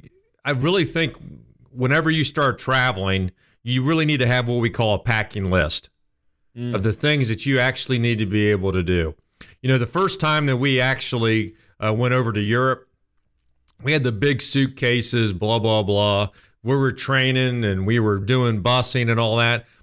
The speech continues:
Speaker 1: But the thing is, is we had to lug that crap around. And,
Speaker 2: <laughs>
Speaker 1: and, and, you know, it's heavy,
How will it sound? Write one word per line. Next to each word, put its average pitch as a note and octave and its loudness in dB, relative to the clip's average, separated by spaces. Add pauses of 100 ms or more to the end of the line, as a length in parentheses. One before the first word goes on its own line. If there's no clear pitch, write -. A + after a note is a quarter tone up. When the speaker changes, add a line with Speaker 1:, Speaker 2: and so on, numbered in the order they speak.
Speaker 1:
But - -
the C3 -2
thing F3 0
is, E3 0
is B2+ -4
we C3+ 2
had C3+ 2
to A#2+ 0
lug B2+ 0
that B2 0
crap B2 -2
around. G2+ -2 (580)
And, C3 0 (100)
Speaker 2:
<laughs> - -18
Speaker 1:
and, C3 0 (500)
and, C#3 0
you D#3+ -2
know, C#3+ 2
it's - -2
heavy, F#3 0